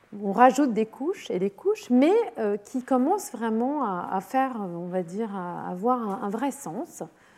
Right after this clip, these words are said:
où on a ces cellules qui sont présentes dès le début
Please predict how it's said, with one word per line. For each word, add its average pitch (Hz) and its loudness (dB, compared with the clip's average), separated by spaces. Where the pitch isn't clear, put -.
où 254 2
on 277 6
a 427 6
ces 359 0
cellules 254 -4
qui - -6
sont 277 -4
présentes 302 -4
dès 359 2
le 330 2
début 214 -4